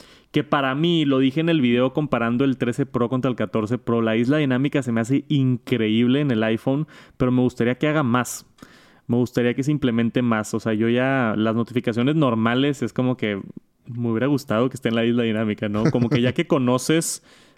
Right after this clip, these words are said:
Speaker 1: este, una cosa o una man-, una mejor manera de hacer las cosas, quieres que todas las cosas estén ahí.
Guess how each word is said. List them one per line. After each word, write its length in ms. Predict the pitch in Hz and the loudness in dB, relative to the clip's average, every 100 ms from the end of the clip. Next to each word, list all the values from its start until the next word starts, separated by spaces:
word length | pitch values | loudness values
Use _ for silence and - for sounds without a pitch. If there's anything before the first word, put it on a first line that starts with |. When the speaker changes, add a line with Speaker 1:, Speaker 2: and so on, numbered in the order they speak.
| _ _ | _ _
Speaker 1:
este, 540 | 127 110 - 113 110 110 107 - | -4 -4 -4 0 0 0 -2 -4
una 300 | - 123 139 | -2 0 0
cosa 380 | - 147 - 147 | 0 -4 0 0
o 100 | 131 | 2
una 160 | 120 143 | 0 0
man-, 300 | 160 117 117 | 0 -2 -4
una 200 | 120 127 | -4 0
mejor 380 | 160 135 - 127 | 0 -2 -2 -2
manera 340 | 143 135 123 135 | 0 0 0 0
de 60 | |
hacer 160 | 127 127 | 2 0
las 140 | 131 | -2
cosas, 380 | - 113 135 147 | -2 -2 -2 -4
quieres 280 | - 117 - | -4 -4 -2
que 100 | 104 | -8
todas 340 | - 120 135 | -2 0 0
las 160 | 117 - | -2 -2
cosas 300 | 117 127 110 | -2 -2 -4
estén 280 | 101 113 110 | -6 -4 -2
ahí. 240 | 110 | -2